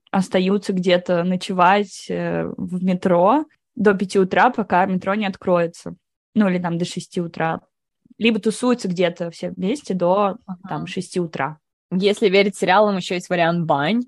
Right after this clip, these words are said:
Speaker 1: Точно, точно, точно.
Speaker 2: Так что это тоже вариант. Ну да, то есть с такси реально вот всё очень сложно и, <laughs> и непонятно, поэтому лучше как-то заранее, наверное, продумывать, как вы собираетесь добираться домой, возможно ли это сделать пешком.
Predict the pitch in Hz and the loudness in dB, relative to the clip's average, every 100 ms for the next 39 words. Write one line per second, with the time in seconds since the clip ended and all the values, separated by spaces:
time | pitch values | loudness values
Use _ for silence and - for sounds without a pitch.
0 | - - 262 214 - 180 165 180 _ _ | -8 2 4 4 2 -4 -6 -10 _ _
1 | _ 233 233 233 208 208 196 - 180 - | _ 2 4 2 0 0 0 -2 -10 -10
2 | _ _ _ - 160 - 175 185 196 185 | _ _ _ -8 -8 -8 -6 0 0 0
3 | 180 165 156 220 202 175 160 175 - - | -2 0 2 4 6 6 4 -2 -4 -2
4 | 214 - 269 277 208 196 165 143 196 - | -2 0 0 4 6 4 0 -4 -4 2
5 | 175 170 170 - 175 170 285 262 196 180 | 2 2 -4 -4 2 2 2 -2 -2 -4
6 | 165 - 180 185 - 285 254 254 247 220 | -6 -6 -2 -2 2 2 2 2 2 4
7 | 214 180 143 - 175 151 - 175 165 185 | 2 0 -2 -4 -8 -8 -6 -6 -2 -2
8 | - 202 185 170 - - - _ _ 214 | 0 0 2 2 -2 -18 -20 _ _ -4
9 | 208 202 202 185 180 160 156 190 175 180 | 0 4 6 6 6 2 2 2 0 -2
10 | 165 147 - 170 147 - 156 151 151 - | -2 -4 -2 -2 -4 -6 2 2 2 -4
11 | 165 - - 170 165 151 165 160 147 180 | -14 -18 -10 0 2 2 0 -4 -2 0
12 | 233 190 170 170 170 160 160 165 165 160 | 2 0 -2 -4 -4 -4 -6 -4 -2 -2
13 | - 170 - 196 214 196 196 | -4 -10 2 6 8 8 4